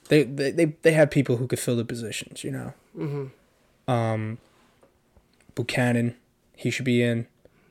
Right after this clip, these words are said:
Speaker 2: For Bruges.
Speaker 1: Yeah. Um, and then also for,
Speaker 2: <clears throat>
Speaker 1: um,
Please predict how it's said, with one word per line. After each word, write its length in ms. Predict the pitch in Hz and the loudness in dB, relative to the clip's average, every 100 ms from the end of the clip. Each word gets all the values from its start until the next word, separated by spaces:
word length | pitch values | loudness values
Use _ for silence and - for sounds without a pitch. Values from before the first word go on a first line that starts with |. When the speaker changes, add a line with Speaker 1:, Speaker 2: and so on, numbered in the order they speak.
| _ | _
Speaker 2:
For 160 | _ 139 | _ -8
Bruges. 480 | 143 143 143 147 - _ _ _ | -2 -2 -2 -4 -16 _ _ _
Speaker 1:
Yeah. 340 | 123 113 113 - - - - - | -4 -2 -4 -8 -18 -20 -20 -6
Um, 580 | 135 117 113 113 110 117 _ _ _ _ _ _ _ _ _ _ _ _ - | -2 0 0 -2 -4 -8 _ _ _ _ _ _ _ _ _ _ _ _ -4
and 120 | 123 | 0
then 140 | 120 | 2
also 320 | 120 120 127 | 2 2 0
for, 300 | 117 - 120 | 0 2 2
Speaker 2:
<clears throat> 480 | 117 117 113 104 113 | 4 4 4 4 2
Speaker 1:
um, 200 | 113 113 | -2 -8